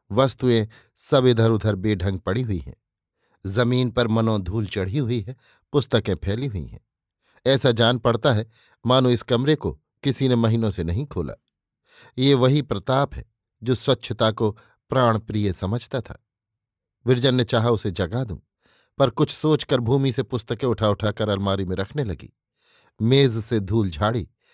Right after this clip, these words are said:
चित्रों पर से गर्द का पर्दा उठा दिया। अचानक प्रताप ने करवट ली और उसके मुख से ये वाक्य निकला, "विरजन, मैं तुम्हें भूल नहीं सकता।" फिर थोड़ी देर पश्चात,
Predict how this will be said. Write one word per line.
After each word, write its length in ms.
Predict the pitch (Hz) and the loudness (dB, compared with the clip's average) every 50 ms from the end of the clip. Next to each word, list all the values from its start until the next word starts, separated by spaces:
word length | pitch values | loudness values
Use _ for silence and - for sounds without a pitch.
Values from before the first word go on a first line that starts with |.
| _ _ _ _ _ - | _ _ _ _ _ -4
चित्रों 360 | - 143 - - 143 135 127 | -4 -4 -2 0 0 0 2
पर 180 | 110 131 117 98 | 2 0 -2 0
से 140 | - 113 | -2 -4
गर्द 380 | 95 87 90 117 113 104 95 110 | -4 -2 0 0 0 0 -2 -4
का 120 | - 107 | -4 -4
पर्दा 380 | 92 - 98 92 85 76 90 80 | -4 -4 -4 -6 -4 -4 -4 -4
उठा 280 | 78 80 - - 127 131 | -4 -6 -6 -4 -6 -6
दिया। 320 | - 92 71 - - _ _ _ _ _ _ _ _ _ _ _ _ _ _ - | -4 -6 -10 -10 -14 _ _ _ _ _ _ _ _ _ _ _ _ _ _ 0
अचानक 360 | 123 110 - 120 117 113 107 - | 0 2 2 2 2 2 0 -2
प्रताप 400 | - 104 87 - 113 107 - 95 | -6 -6 -2 0 0 0 0 -2
ने 60 | 95 | -4
करवट 420 | - - 104 113 120 135 117 - | -2 -2 -2 0 0 -2 -2 -2
ली 140 | 123 131 139 - - - - _ _ | -4 -4 -6 -8 -14 -20 -20 _ _
और 180 | - 139 131 127 | 2 4 6 6
उसके 280 | 123 110 - - 127 110 | 4 2 -2 -2 -2 0
मुख 200 | 123 139 - - | 0 -2 -2 -4
से 120 | - 117 | -4 -2
ये 120 | 107 113 | -2 -2
वाक्य 360 | 117 101 113 131 139 - - 101 | 0 2 0 0 0 -2 -6 -8
निकला, 240 | 92 - - 80 - - _ _ _ _ _ _ _ _ _ - | -8 -8 -8 -12 -12 -14 _ _ _ _ _ _ _ _ _ -4
"विरजन, 420 | 120 120 139 131 120 127 151 147 143 - _ _ _ _ _ _ _ _ _ _ - | 2 2 2 4 4 2 2 0 0 -6 _ _ _ _ _ _ _ _ _ _ 0
मैं 140 | 131 147 147 | 2 2 4
तुम्हें 260 | 147 147 139 147 139 | 4 2 4 4 4
भूल 260 | 120 113 160 175 160 | 4 4 4 4 4
नहीं 200 | 151 139 151 160 | 4 2 2 2
सकता।" 340 | - - 120 - _ - - - _ _ _ _ _ _ _ _ _ _ _ _ _ | 0 -4 -8 -8 _ -20 -20 -20 _ _ _ _ _ _ _ _ _ _ _ _ _
फिर 120 | 143 143 120 | 2 2 2
थोड़ी 260 | - 127 131 127 123 | 4 4 4 4 4
देर 200 | 113 123 120 101 | 2 2 2 2
पश्चात, 480 | - 123 120 - - - 104 69 - | 2 0 -2 0 -2 -4 -6 -6 -6